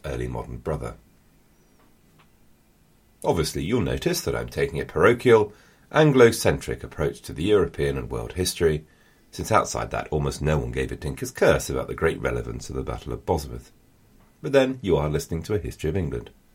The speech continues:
Anyway, onward. This article was being more intelligent, with all kinds of suggestions. But the one that struck me most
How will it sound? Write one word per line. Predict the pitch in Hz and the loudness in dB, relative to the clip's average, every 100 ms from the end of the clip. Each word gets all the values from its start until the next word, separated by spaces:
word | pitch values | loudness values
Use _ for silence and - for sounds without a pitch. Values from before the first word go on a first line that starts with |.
| _ _ _ _ _ _ _ _ 123 | _ _ _ _ _ _ _ _ -2
Anyway, | 85 76 | 2 2
onward. | 98 73 64 - - - - - | 2 0 -4 -10 -18 -20 -10 2
This | 190 | 6
article | 95 73 - 90 | 6 4 2 0
was | 101 | 0
being | - 82 87 | 2 2 4
more | 76 60 | 0 -2
intelligent, | 71 - 139 73 64 62 - _ | -2 6 6 6 0 -8 -16 _
with | 233 | 4
all | 208 208 | 4 4
kinds | - 92 90 76 - | 0 0 2 2 -4
of | |
suggestions. | - - - - - - - - _ _ _ _ _ _ _ _ _ _ 277 | -10 -10 -10 -12 -14 -18 -20 -20 _ _ _ _ _ _ _ _ _ _ 0
But | |
the | 208 | 6
one | 170 127 | 8 8
that | 113 | 6
struck | - 131 87 | 2 4 4
me | 80 | 2
most | 123 120 90 - | 4 6 6 2